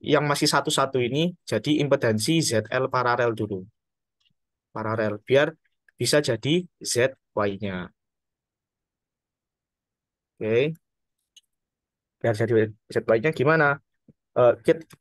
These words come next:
tinggal kita paralelin aja dia. Jadi min J seratus ohm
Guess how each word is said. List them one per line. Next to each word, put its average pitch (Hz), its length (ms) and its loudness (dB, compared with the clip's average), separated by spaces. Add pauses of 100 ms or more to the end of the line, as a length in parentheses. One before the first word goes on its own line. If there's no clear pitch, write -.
tinggal 139 240 2
kita 151 160 4
paralelin 160 560 4
aja 135 400 0
dia. 107 400 -2 (1080)
Jadi 143 320 2
min 151 480 0
J 135 160 4
seratus - 480 0
ohm 170 240 4